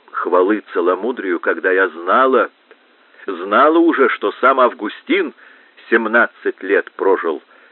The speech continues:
с конкубиной, что у него был сын от неё, а потом он прогнал её и жил с другой. Как они могут? Она в возбуждении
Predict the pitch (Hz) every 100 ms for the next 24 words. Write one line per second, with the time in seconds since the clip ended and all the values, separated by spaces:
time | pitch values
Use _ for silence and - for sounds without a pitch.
0 | - - - 98 87 - 87 76 82 71
1 | - _ _ _ _ _ _ _ - -
2 | 110 107 110 117 127 127 117 123 95 -
3 | - 185 202 143 - 90 135 135 _ _
4 | _ _ _ _ - 85 101 135 131 123
5 | - 104 113 123 208 185 139 107 98 104
6 | 90 196 170 - 123 160 131 101 - -
7 | - 175 135 123 117 117 101 - _ _
8 | _ _ _ _ _ _ _ _ _ _
9 | _ _ _ _ _ _ _ - 80 90
10 | 92 87 82 87 98 101 95